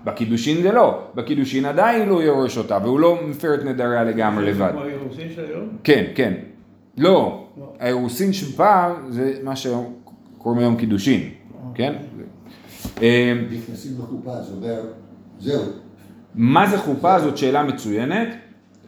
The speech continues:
Speaker 1: האמת היא שלא דנים בזה הרבה במסכת קידושין, אבל זה מחלוקת גדולה. נגיד לדוגמה, אתה מכיר שהאשכנזים עושים חדר ייחוד, והספרדים לא עושים חדר ייחוד.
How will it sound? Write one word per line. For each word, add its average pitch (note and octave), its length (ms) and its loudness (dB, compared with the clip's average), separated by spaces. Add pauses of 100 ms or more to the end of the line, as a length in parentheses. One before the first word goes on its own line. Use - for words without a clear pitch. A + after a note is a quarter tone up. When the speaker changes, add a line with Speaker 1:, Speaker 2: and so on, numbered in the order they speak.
(140)
Speaker 1:
האמת D#3+ 300 2
היא G3 80 0
שלא F3 220 2
דנים F#3 260 2
בזה C#3 180 2
הרבה C3 180 2
במסכת A#2+ 340 -4
קידושין, G#2+ 640 -4 (400)
אבל D3+ 340 4 (460)
זה A#2+ 160 -4
מחלוקת F#3+ 380 2
גדולה. C#3+ 420 2
נגיד D3 300 -2
לדוגמה, E3 380 -2
אתה D3+ 120 -2
מכיר C#3 240 0
שהאשכנזים C#3 640 0
עושים D3+ 260 0
חדר A#2 340 2
ייחוד, D#3 500 0 (340)
והספרדים D#3 540 2
לא A3+ 80 6
עושים F#3+ 240 -2
חדר D3+ 320 -2
ייחוד. A2+ 280 -4